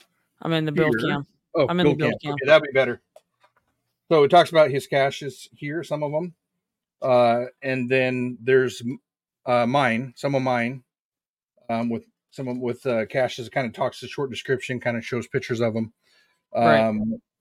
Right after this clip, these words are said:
Speaker 2: on here. And then I have the, uh, Magic Block kit for people to be able to build, to purchase and build. So, uh, it's, it's a, uh, it's a fun magazine. Uh, and if you're into cosplay, which I am,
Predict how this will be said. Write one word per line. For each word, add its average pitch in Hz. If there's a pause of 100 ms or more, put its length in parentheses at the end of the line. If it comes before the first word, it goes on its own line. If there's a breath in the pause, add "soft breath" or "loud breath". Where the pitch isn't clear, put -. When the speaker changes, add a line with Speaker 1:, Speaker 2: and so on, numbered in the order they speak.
(180)
Speaker 2:
on 123
here. 135
And 117
then 120
I 120
have 117
the, 110
uh, 107 (520)
Magic 131
Block 120 (140)
kit -
for 110
people 110
to 104
be 113
able 107
to 104
build, 104 (840)
to 104
purchase 117
and 104
build. 101
So, 98 (340)
uh, 139
it's, 220
it's 240
a, 196
uh, 156
it's -
a 208
fun 214
magazine. 175 (480)
Uh, 139
and 151
if -
you're 180
into 175
cosplay, 180
which 135 (600)
I 190
am, 127